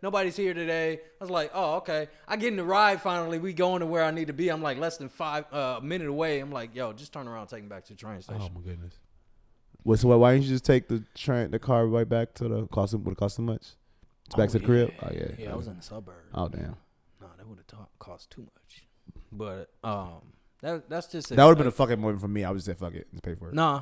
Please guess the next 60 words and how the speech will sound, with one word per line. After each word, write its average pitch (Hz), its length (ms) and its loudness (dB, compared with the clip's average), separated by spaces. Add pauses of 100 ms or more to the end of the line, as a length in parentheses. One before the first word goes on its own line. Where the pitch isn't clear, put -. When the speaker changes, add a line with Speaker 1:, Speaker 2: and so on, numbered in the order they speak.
(120)
Speaker 1:
I 160 100 -6
mean, 160 280 -4
and 160 280 -4
Speaker 2:
Nah. - 40 -14 (140)
Speaker 1:
th-, 165 180 -6
it's 156 180 -6
just 165 360 -2
from 180 240 -2
that, 170 400 -4
from 156 400 -4
me 139 380 -4
leaving 190 340 0
home 165 340 0
to 131 60 -6
going 160 260 -2
to 143 60 -4
work. 156 500 -4
Speaker 2:
Oh, - 220 -2
word. 76 180 -2
Speaker 1:
I 143 80 2
mean, 165 220 4
that 196 160 8
would've 185 160 6
been 170 180 6
my 160 120 6
moment. 160 340 4
He 170 80 6
was 180 140 0
like, 160 180 6
"I 285 120 12
wanna 311 300 12
go 285 240 10
home." 302 560 2
Speaker 2:
I 104 60 -8
feel 120 220 -6
you. 90 180 -10
Speaker 1:
Uh, 165 240 -2
I 220 80 -2
just 214 160 -12
wanna 196 240 -8
go 185 100 -4
home. 170 460 -4
Speaker 2:
Mm. 104 80 2
Speaker 1:
Like, 90 80 -2 (720)
Speaker 2:
Yeah, 165 220 10
so, 190 200 6
uh, 165 160 4 (160)
that's 156 260 10
a 175 40 -2
dope 127 180 8
movie. 104 340 -4 (120)
Uh, 110 420 8
if 95 80 2
you're 120 80 0
trying 131 160 4
to 139 60 2
do 135 180 8
it, 131 180 4
I, 113 160 -2 (120)
I, - 140 -6